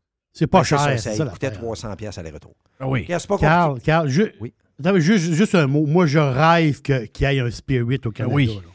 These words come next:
Speaker 2: Spirit?
Speaker 1: C'est pas grave si j'ai pas de liqueur dans l'avion, là.
Speaker 2: Non, mais là... Il
Speaker 1: À un moment donné, Christophe, euh, je vais aller, je, je vais à Toronto pour cent cinquante piastres, euh, il y a, il y a
Speaker 2: Ah,
Speaker 1: pas de
Speaker 2: mais
Speaker 1: problème.
Speaker 2: ça, ça, ça manque au Canada, c'est épouvantable. Puis,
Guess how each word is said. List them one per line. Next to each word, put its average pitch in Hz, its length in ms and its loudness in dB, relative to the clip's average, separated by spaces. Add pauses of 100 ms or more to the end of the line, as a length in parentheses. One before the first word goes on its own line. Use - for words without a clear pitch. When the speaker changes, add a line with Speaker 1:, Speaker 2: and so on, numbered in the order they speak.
(840)
Speaker 2:
Spirit? 131 460 -2 (140)
Speaker 1:
C'est - 160 -10
pas 202 140 6
grave 185 360 4
si 135 100 -4
j'ai 147 140 4
pas 170 160 4
de 135 60 -2
liqueur 151 380 4
dans 135 100 0
l'avion, 123 420 -2
là. 117 140 -6
Speaker 2:
Non, 139 140 -2
mais 113 300 -6
là... 143 280 -6
Il 147 120 -10
Speaker 1:
À 139 60 -2
un 151 40 0
moment 175 200 4
donné, 175 340 2
Christophe, 175 600 -4
euh, 120 160 -2
je 113 100 -4
vais 156 60 2
aller, 151 200 0 (200)
je, - 220 -8
je 151 60 -2
vais 220 100 2
à 220 60 2
Toronto 185 540 2
pour 156 160 -2
cent 156 160 -2
cinquante 117 380 -4
piastres, 143 420 -10
euh, 92 180 -20 (580)
il 104 80 -10
y 101 40 -8
a, 90 60 -14
il 98 60 -10
y 98 40 -4
a 190 60 2
Speaker 2:
Ah, - 20 4
Speaker 1:
pas 131 80 0
de - 60 -8
Speaker 2:
mais 147 60 -4
Speaker 1:
problème. 110 180 -8
Speaker 2:
ça, 160 80 -6
ça, - 160 -6
ça 131 160 -10
manque 135 200 -14
au 113 80 -14
Canada, 98 380 -10
c'est - 140 -10
épouvantable. 95 480 -8
Puis, 110 120 -6